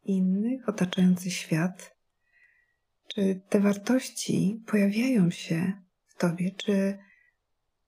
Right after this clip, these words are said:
koncentrujesz się, tak jak my wszyscy w tym społeczeństwie, na celach? A cele,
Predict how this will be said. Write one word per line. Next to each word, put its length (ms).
koncentrujesz 680
się, 160
tak 180
jak 220
my 80
wszyscy 460
w 60
tym 160
społeczeństwie, 800
na 180
celach? 720
A 120
cele, 680